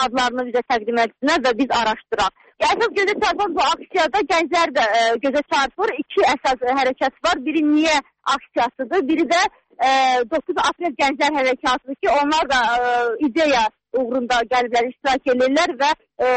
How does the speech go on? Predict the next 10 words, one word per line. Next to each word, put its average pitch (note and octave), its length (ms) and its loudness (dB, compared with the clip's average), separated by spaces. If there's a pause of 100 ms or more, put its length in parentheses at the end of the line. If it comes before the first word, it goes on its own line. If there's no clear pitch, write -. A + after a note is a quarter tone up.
(140)
Saakashvilinin C#4+ 680 -4
de-, B3 120 4 (100)
istefasını C4 580 -2
tələb A3+ 320 2
edirlər, A#3 320 2
e, A3+ 120 2 (960)
müxalifət C4+ 540 2
partiyaları A#3 520 0
kimi. D4 180 0 (300)
Amma D4+ 160 2